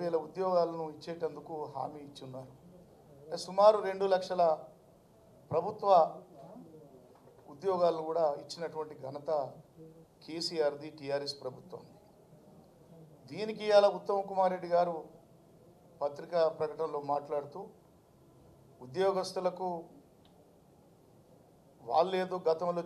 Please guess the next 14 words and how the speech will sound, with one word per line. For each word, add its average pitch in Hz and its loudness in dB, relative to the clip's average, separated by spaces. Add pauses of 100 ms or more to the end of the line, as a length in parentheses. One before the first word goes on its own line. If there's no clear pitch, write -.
చేసినట్టు 165 -6 (1000)
ఇవాళ 160 0
ఈ 160 -12
పీఆర్సీ 165 2
మీద 160 0 (100)
కానీ 156 2 (100)
ఇతర 160 -2
వాటి 151 2
మీద 151 0 (920)
మరి 143 -4
ఈనాడు 151 0 (480)
మాయమాటలు 175 4 (100)
మాట్లాడి 151 -2 (1120)
ఉద్యోగస్తుల్లో 180 0